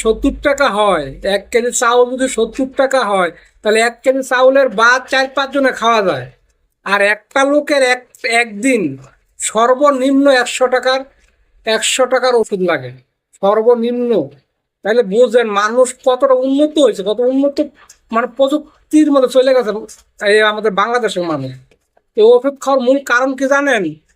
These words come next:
এই বাঙালি জাতির যে একটা বদ অভ্যাস, এই বদ অভ্যাসের কারণে। আগেরকার দিনে মানুষ যে একটা পরিশ্রম করতো, মানে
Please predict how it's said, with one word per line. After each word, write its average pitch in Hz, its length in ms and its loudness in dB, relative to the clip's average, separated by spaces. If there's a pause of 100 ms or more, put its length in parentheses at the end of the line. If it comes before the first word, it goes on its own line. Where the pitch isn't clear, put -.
(340)
এই 190 60 -10 (120)
বাঙালি 240 360 0 (120)
জাতির 262 380 0 (100)
যে 220 100 0
একটা 240 120 -6 (100)
বদ 233 180 2 (100)
অভ্যাস, 180 400 -4
এই 190 140 -6
বদ 220 240 -2
অভ্যাসের 196 440 -4
কারণে। 135 300 -6 (640)
আগেরকার 233 540 -2
দিনে 262 140 0 (160)
মানুষ 226 200 2 (120)
যে 226 160 2
একটা 247 140 -2 (140)
পরিশ্রম 262 440 2 (100)
করতো, 190 260 0 (920)
মানে 196 180 -2